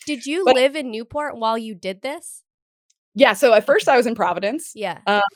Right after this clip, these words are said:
Speaker 2: I was in Providence for, like, two and a half years, like, twenty thirteen and twenty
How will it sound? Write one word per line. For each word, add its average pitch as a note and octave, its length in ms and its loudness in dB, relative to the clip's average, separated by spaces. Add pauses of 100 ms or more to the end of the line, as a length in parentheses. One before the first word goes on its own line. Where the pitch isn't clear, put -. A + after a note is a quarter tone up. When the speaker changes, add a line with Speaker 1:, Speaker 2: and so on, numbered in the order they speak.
(180)
Speaker 2:
I G3+ 60 6
was G#3 120 4
in A3 80 -4
Providence G3 320 0
for, A3 80 -2
like, F#3+ 160 2
two F#3+ 160 -10
and F#3 80 -4
a - 20 -6
half F#3 240 -6
years, F#3 560 -6
like, E3+ 180 -12
twenty F#3 220 -10
thirteen F3 420 -8
and E3+ 100 -12
twenty E3+ 280 -12